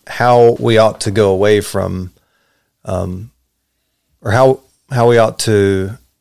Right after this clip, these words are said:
behave once we install these truths, or what our expectations ought to be. So should we expect that we have a full understanding of this? Um,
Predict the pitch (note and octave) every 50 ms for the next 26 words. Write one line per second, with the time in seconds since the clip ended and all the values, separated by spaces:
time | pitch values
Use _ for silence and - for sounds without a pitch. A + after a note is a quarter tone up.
0 | _ _ - G2+ G2+ F#2+ - G#2+ G#2 G#2 G#2 G2 F2 F2+ G2+ G#2+ - - - -
1 | G#2+ G2+ G2 F#2+ F#2 F2 E2 - _ _ _ _ A2 G2 F#2 - - G#2+ F#2+ F#2
2 | F#2 F2+ F#2 F#2 - - - - F2+ F2+ F2+ F2+ - - - - _ - G#2+ G2
3 | F2+ F2+ F2 - A2 A2 A2 A2+ A#2 B2+ - - - G#2+ G2 - G#2 F#2 - -
4 | F#2 F2 F2+ F2+ - - - - F#2 F2+ - - G2 F#2 F2+ - - - - -
5 | - _ - - - C3 B2+ A#2 B2 A#2+ A2 G#2+ - - - - - G2 F#2+ F2
6 | D#2 - - - _ _ _ _ _ _ _ _ _ _ _ _ _ _ F#2+ F#2+
7 | F2 F2 - - - - A2+ G#2+ F#2 F#2 F#2+ F#2 F2+ F2+ F2+ F2 F2 F2+ F2+ E2+
8 | _ _ _ _ _ _ _ _ _ _ _ _ _ _ _ _ _ _ _ _
9 | _ _ _ _ _ _ _ - - - - A#2+ A2 G#2 G#2 G2+ G#2 G#2 G2 F#2
10 | F#2 - - - G2+ F#2+ F#2+ F#2+ G2 G#2 G#2 G#2 G2 - _ _ _ _ _ A2
11 | G2+ F#2+ G#2+ G#2+ G#2+ A2+ - - - - - _ _ _ _ _ _ _ _ _
12 | _ _ _ _ _ _ _ _ _ _ _ _ - G2 F#2 F2+ F2 F2 E2+ E2+
13 | F2+